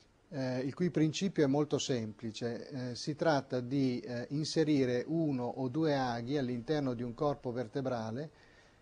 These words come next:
e, eh, attraverso questi aghi di iniettare all'interno del corpo vertebrale un biomateriale che è generalmente una resina acrilica.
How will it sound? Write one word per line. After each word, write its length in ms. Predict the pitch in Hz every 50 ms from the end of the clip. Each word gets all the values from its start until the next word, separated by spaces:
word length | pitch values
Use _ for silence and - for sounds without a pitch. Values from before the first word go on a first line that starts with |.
| - - _ _
e, 280 | - 165 170 175 - -
eh, 100 | 147 143
attraverso 760 | 139 135 131 139 139 143 - 151 151 160 180 180 147 - 147 -
questi 360 | 160 156 - - - 185 165
aghi 540 | 147 139 135 135 131 127 147 151 143 - 139
di 320 | 135 160 151 147 - 139
iniettare 760 | 139 143 143 156 156 - - - 165 151 139 123 123 117 120
all'interno 580 | 117 120 123 123 120 - 156 151 143 135 127 123
del 180 | 113 127 113
corpo 320 | - - 156 147 123 135 131
vertebrale 760 | 135 143 139 - 180 165 143 135 139 131 127 123 127 135 139 -
un 160 | 143 139 131
biomateriale 1080 | 123 143 147 143 139 135 135 - 147 139 127 127 117 113 110 110 107 110 113 117 - -
che 320 | - 156 151 143 139 127
è 40 | -
generalmente 880 | 117 123 139 156 165 170 165 143 127 127 123 120 110 - 143 131 - -
una 340 | - 151 147 143 135 143 156
resina 680 | 160 156 131 127 120 107 107 120 123 120 120 123 123 -
acrilica. 720 | 143 139 - - 117 101 104 104 101 104 - - 233